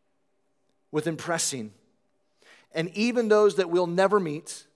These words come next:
and we never have, like social media, we strive to impress them instead of God.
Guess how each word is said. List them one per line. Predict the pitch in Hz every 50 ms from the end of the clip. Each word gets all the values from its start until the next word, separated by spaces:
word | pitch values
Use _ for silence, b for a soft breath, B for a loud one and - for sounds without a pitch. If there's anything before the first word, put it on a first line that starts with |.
| _ _ _ _ _ _ _ -
and | 151 156 156
we | 160 170
never | 175 180 175 196 175
have, | - 170 160 143 139 135 147 147 147 - _ _ _ _ -
like | 147 - -
social | - - 180 170 - - 165 156
media, | 160 170 160 139 127 123 113 117 135 135 B B B B B
we | 156 151
strive | - - - - 196 180 180 185 185 170
to | - 185
impress | 180 160 - - 190 165 -
them | - 131 139 165 170 160 143 135 131 -
instead | 139 131 - - - 147 131
of | 127 117
God. | 127 135 123 113 120